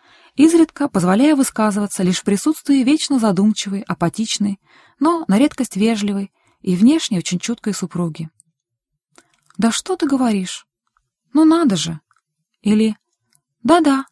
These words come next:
я тоже так считаю». Он особенно и не ждал от неё ничего большего.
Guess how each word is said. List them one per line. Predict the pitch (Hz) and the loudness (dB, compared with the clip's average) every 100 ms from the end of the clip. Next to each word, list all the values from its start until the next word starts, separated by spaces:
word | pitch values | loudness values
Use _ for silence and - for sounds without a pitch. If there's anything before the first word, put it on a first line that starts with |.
| _ | _
я | 240 262 | -2 2
тоже | 285 233 | 2 2
так | 240 240 | -2 -4
считаю». | - 233 196 180 180 _ _ _ _ _ _ _ _ _ _ _ - | -4 -4 -4 -4 -6 _ _ _ _ _ _ _ _ _ _ _ -2
Он | 294 330 - - | 2 2 0 -6
особенно | 254 320 294 294 | -2 0 2 4
и | 294 | 4
не | 311 | 4
ждал | 285 294 359 | 2 2 0
от | 233 | 0
неё | 175 170 165 - | 2 2 0 0
ничего | 190 - 202 | -2 0 -4
большего. | 196 190 147 170 156 | -2 -2 -2 -6 -10